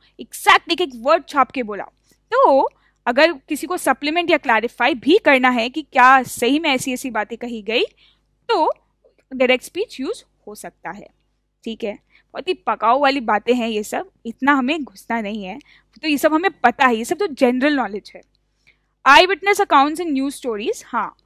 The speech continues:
अगर जैसे आई विटनेस होता है ना, और कोई केस लड़ा जा रहा हो, किसी के खिलाफ कोई सबूत मिला है, कोई आई विटनेस है कि हाँ देखा है मैंने उसको मर्डर करते हुए, मर्डर करते टाइम वो exactly ये, ये बात बोल रहा था,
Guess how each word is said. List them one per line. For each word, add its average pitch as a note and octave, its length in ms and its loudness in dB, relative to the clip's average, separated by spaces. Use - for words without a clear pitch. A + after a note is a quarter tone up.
अगर B3 140 0
जैसे D#4+ 260 -2
आई C4+ 260 6
विटनेस D#4 380 -6
होता B3 200 -4
है D4+ 60 -6
ना, E4 120 -12
और A#3 100 -2
कोई C4 200 -4
केस C4+ 320 -2
लड़ा B3 200 4
जा A#3+ 180 -2
रहा A#3 100 0
हो, A#3 100 -6
किसी B3 240 -12
के B3 100 -4
खिलाफ A#3 280 -4
कोई B3 140 -10
सबूत A#3+ 400 -14
मिला A3 180 -2
है, A3 300 -4
कोई A#3 140 -4
आई A3 180 2
विटनेस A#3 400 -8
है G#3+ 120 -2
कि B3 100 -8
हाँ A3+ 200 -4
देखा G#3 240 -6
है A#3 60 -4
मैंने A3 180 -12
उसको A3+ 180 -16
मर्डर G#3 240 -10
करते G3+ 300 -8
हुए, A3 140 -6
मर्डर G#3 240 -8
करते A#3+ 260 -6
टाइम E4 200 0
वो D#4+ 100 -6
exactly B3+ 420 -2
ये, C#4+ 220 2
ये C4+ 160 0
बात B3 200 2
बोल G#3 220 -12
रहा F#3+ 160 -12
था, - 180 -20